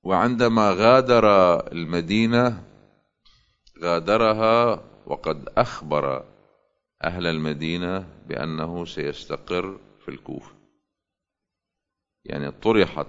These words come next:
مسألة تركه للمدينة قبل أن يخرج الإمام عليه السلام إلى البصرة، لا أنه في البصرة قرر ذلك أو في الطريق قرر ذلك.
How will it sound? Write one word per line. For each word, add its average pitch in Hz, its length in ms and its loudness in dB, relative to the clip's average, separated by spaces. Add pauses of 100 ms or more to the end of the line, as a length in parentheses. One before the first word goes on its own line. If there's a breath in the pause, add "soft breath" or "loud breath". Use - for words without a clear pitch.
مسألة 76 560 -6 (180)
تركه 76 600 -4
للمدينة 85 840 -4 (1120)
قبل 120 280 0
أن 78 260 -2
يخرج 73 360 -8
الإمام 67 520 -8
عليه 67 180 -10
السلام 67 440 -10
إلى 65 220 -10
البصرة، 87 640 -4 (1200)
لا 107 400 4
أنه 117 360 0 (460)
في - 180 -6
البصرة 87 560 0
قرر 76 640 -2
ذلك 69 360 -6
أو 71 140 -6
في - 120 -12
الطريق 76 460 -4 (200)
قرر 69 500 -4
ذلك. 64 320 -8